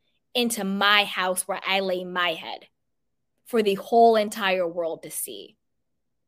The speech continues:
That's a huge F you. So at the end of the day, they really are only doing it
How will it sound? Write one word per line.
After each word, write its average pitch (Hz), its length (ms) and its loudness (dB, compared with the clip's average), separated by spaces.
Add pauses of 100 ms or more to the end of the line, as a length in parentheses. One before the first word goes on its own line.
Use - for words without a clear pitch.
(380)
That's 277 280 4
a 226 120 0
huge 233 640 -4
F 185 320 -4
you. 147 360 -12 (3250)
So 240 580 4 (720)
at 247 160 0
the 269 160 -8
end 277 160 2
of 233 80 -8
the 220 80 0
day, 214 420 0
they 214 220 -2
really 240 520 -6
are 233 240 -4
only 233 360 -4
doing 190 480 -10
it - 460 -14